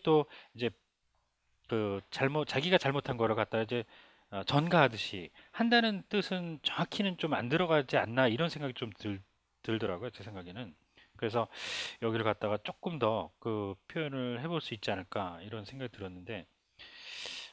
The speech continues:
저기 <clears throat> 아, 이거는 아니고 그 이거 어디다 빼놨지? <clears throat> 아, 예.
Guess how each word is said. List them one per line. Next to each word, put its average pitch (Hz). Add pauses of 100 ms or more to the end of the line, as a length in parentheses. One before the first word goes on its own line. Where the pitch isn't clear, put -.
(160)
저기 117 (220)
<clears throat> - (2750)
아, 87
이거는 92
아니고 90 (760)
그 98 (100)
이거 95
어디다 85
빼놨지? 90 (400)
<clears throat> - (3250)
아, 110
예. 95